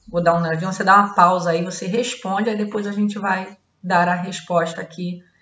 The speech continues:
comentando com vocês, tá bom? Vamos lá. Respondeu? Vamos lá? Voltou? A resposta é letra, letra B.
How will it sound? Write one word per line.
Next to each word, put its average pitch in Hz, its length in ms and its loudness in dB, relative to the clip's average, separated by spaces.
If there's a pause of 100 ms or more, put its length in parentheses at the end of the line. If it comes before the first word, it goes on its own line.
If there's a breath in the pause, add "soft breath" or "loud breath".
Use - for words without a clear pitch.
(200 soft breath)
comentando 202 720 -2
com 180 140 -6
vocês, - 540 -12
tá 160 120 -8
bom? 208 480 -2 (180)
Vamos 190 220 -2
lá. - 280 -4 (2000)
Respondeu? 190 800 4 (120)
Vamos 170 180 -4
lá? 240 260 6 (360)
Voltou? 233 680 4 (1400)
A 170 100 0
resposta 180 520 -2
é 170 60 0
letra, 208 580 -4 (760)
letra 180 380 -4
B. 156 320 -6